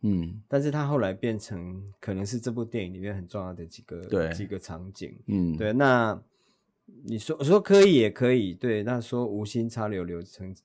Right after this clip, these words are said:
Speaker 2: 柳，
Speaker 1: 嗯。
Speaker 2: 柳成荫也可以，
Speaker 1: 嗯，
Speaker 2: 对啊，
Speaker 1: 嗯，嗯，
Speaker 2: 对。
Speaker 1: 嗯。在片子里面，其实或者你在很多的访问当中，那种公敌的公，为，为拍这部片的这个起点，起点是因为妈妈被拍遗照。
Speaker 2: 对。
Speaker 1: 你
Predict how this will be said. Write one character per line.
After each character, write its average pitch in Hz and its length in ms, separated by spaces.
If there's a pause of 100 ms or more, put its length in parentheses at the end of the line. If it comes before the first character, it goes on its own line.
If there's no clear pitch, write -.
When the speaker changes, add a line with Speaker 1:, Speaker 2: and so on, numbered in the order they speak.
(100)
Speaker 2:
柳， 110 180 (140)
Speaker 1:
嗯。 110 140
Speaker 2:
柳 101 160
成 107 280
荫 123 220
也 80 140
可 104 100
以， 90 320
Speaker 1:
嗯， 95 100
Speaker 2:
对 92 160
啊， 85 240 (120)
Speaker 1:
嗯， 90 160
嗯， 76 40
Speaker 2:
对。 87 260
Speaker 1:
嗯。 78 180 (480)
在 254 120
片 247 220
子 165 100
里 95 120
面， 131 180
其 95 160
实 90 140
或 123 120
者 123 60
你 98 80
在 120 100
很 95 100
多 104 100
的 110 60
访 87 160
问 90 100
当 98 200
中， 101 180
那 104 60
种 92 200
公 98 180
敌 92 100
的 85 80
公， 92 340 (120)
为， 87 260 (100)
为 107 280
拍 113 240
这 - 140
部 95 360
片 85 360
的 78 80
这 107 120
个 92 120
起 113 260
点， 95 300
起 101 240
点 80 180
是 - 140
因 78 100
为 80 100
妈 82 200
妈 87 180
被 90 160
拍 87 220
遗 71 180
照。 69 280 (340)
Speaker 2:
对。 87 180 (220)
Speaker 1:
你 131 120